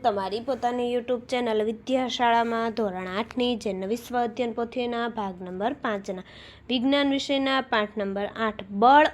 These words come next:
અને દબાણ અહીં આવશે. તેમની સ્વ અધ્યયન પોથીનું સંપૂર્ણ સોલ્યુશન આપણે આ વીડિયોની અંદર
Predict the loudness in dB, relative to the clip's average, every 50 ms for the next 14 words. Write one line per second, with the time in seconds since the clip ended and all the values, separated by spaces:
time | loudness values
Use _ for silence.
0 | -2 -2 0 0 0 0 -2 -2 2 2 4 6 6 4 4 2 0 -2 -2 -4
1 | -4 -4 -4 -4 -6 -6 -8 -8 -8 -8 -8 -10 -12 -20 -20 -20 -20 -20 -20 -20
2 | -20 -20 -20 -20 -20 -20 -20 -20 -20 -20 -20 -20 -20 -20 -20 -20 -20 -20 -16 -6
3 | -2 2 2 4 2 2 0 2 4 4 4 4 4 4 2 2 4 4 2 2
4 | 2 0 0 2 2 2 0 0 0 -2 -2 -2 0 0 0 0 0 -2 -2 -2
5 | -2 -2 -2 -2 -4 -4 -6 -6 -6 -8 -8 -8 -10 -10 -8 -2 0 0 2 2
6 | 0 -4 -4 -4 -2 -2 -2 -2 -2 -4 -4 -6 -6 -4 -2 -2 -4